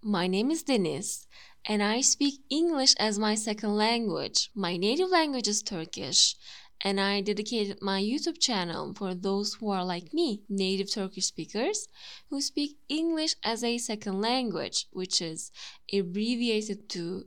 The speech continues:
E S L, English as a second language. I don't know where you're from or how your education system is, but in Turkey, E S L classes primarily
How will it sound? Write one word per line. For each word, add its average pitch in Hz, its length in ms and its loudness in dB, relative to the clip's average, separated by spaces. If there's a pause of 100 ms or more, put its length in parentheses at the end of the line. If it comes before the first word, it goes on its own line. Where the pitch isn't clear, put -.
E 175 380 -4
S 175 300 -4 (100)
L, 190 460 0 (100)
English 190 680 -2 (320)
as 190 100 -6
a 208 80 -2
second 240 300 -4
language. 311 680 -2 (320)
I 202 100 6
don't 277 140 4
know 494 120 2
where 466 140 6
you're 339 100 6
from 202 600 -2 (440)
or 190 360 0
how 202 260 -2
your 196 140 0
education 185 500 -4
system - 340 -10
is, - 520 -4 (440)
but 180 380 0 (340)
in 190 220 -2
Turkey, 240 680 -4 (500)
E 196 80 2
S 196 180 -2
L 196 160 2
classes 185 540 -2
primarily 185 1040 0